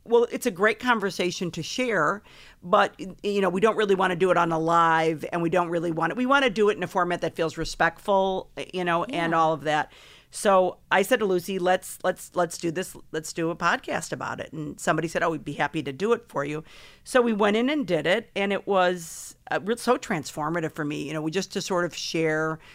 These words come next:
Speaker 1: her view and my view and the journey we've been on. And she talked so much about how to be an ally for L G B T. And I got to ask my questions, like, "What, queer? Like, can we say that? And how, how is that reappropriated? And what does it mean?" And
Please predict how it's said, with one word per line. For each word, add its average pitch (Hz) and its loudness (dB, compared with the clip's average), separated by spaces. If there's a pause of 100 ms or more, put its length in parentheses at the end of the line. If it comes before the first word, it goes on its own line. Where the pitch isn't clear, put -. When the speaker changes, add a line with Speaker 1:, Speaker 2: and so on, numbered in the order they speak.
(240)
Speaker 1:
her 226 4
view 196 2
and 175 0
my 180 4
view 175 -2
and 170 0
the 160 -2
journey 165 -4
we've 151 -4
been 165 0
on. 165 2
And 160 -4
she 202 -8
talked 220 0
so - -2
much 175 0
about 151 0
how 160 2
to 165 -2
be 160 -2 (320)
an 170 -2
ally 165 2
for 165 -2
L 160 -2
G 151 -8
B 147 -6
T. 156 -2 (420)
And 147 -2
I 180 4
got 180 2
to - -4
ask 170 0
my 160 -4
questions, 151 -4
like, 156 -2 (320)
"What, 170 -8
queer? 226 -2
Like, 165 -2
can 180 -8
we 165 -4
say 190 0
that? 240 2
And 180 -6
how, 180 2
how 185 -2
is 190 0
that 185 0
reappropriated? 185 -2
And 165 -4
what 170 0
does 196 -2
it 185 -6
mean?" 175 -4
And 160 -6